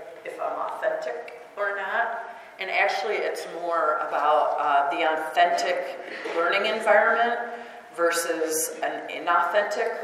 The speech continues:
learning environment. And I don't know if you can see what this slide says. It says the brain can immediately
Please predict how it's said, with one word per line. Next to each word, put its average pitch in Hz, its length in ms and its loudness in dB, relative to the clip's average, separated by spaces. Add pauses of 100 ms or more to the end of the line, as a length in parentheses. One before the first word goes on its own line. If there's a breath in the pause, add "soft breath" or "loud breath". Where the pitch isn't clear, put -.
(240)
learning 214 380 0
environment. 214 720 -2 (760)
And 175 80 0
I 170 180 4
don't - 20 4
know - 240 2
if - 60 -4
you - 40 -4
can - 320 -4 (220)
see 214 260 -6
what 185 240 0
this - 220 -2
slide 202 320 0
says. 160 480 8 (580)
It - 920 -16
says - 320 -4
the - 240 -4
brain 269 400 0 (120)
can 202 140 -4
immediately 240 580 -4